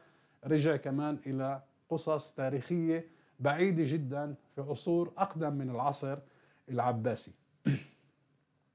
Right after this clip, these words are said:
ومنيجي للموضوع المهم جدًا اللي هو علم الفلسفة والمسلمون. طبعًا الفلسفة أتت من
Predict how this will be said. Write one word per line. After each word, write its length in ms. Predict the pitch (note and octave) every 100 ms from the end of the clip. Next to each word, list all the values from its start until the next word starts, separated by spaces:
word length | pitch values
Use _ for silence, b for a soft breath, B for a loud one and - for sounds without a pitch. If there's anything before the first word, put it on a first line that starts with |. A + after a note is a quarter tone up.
| _
ومنيجي 460 | D3+ D3+ G3+ G3+ F#3
للموضوع 640 | E3 C#3+ C3+ C3+ E3+ E3+ -
المهم 360 | C3 C3+ C#3+ C#3+
جدًا 320 | C3 C#3+ C3+
اللي 240 | B2+ A#2
هو 300 | A#2 C3+ C#3 C3+
علم 420 | B2+ D3 D3 A#2 -
الفلسفة 680 | A2+ C#3+ C#3 - A2+ A2+ G#2+ _
والمسلمون. 1040 | A#2 C#3+ C3+ B2 A#2 - G#2+ A#2 E3 G#3+ G#3+ b b b b b
طبعًا 360 | E3+ E3+ E3 D#3
الفلسفة 640 | C#3 F3+ D#3 D#3 - E3+ E3 b b b b b -
أتت 340 | E3 E3+ D#3+ -
من 360 | C#3 C#3+ D3